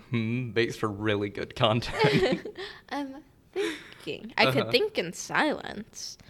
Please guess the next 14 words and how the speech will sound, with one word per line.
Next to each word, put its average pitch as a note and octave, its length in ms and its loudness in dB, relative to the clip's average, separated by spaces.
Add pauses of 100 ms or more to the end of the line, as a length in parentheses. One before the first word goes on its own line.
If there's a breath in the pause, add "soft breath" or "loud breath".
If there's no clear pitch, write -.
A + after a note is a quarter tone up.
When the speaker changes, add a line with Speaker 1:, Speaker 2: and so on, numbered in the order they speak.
(760 loud breath)
Speaker 2:
but G#3 140 6
I've F#3 300 2
decided F#3+ 640 0 (200)
that - 880 -4 (920)
they F#3 240 0
need E3+ 300 -10
to - 160 -10
hear - 200 -6 (1080 soft breath)
that F3+ 200 0
I'm - 200 -6
humming - 500 -10 (280)
and F3 180 -2
I'm - 140 -8
thinking. A3+ 600 -8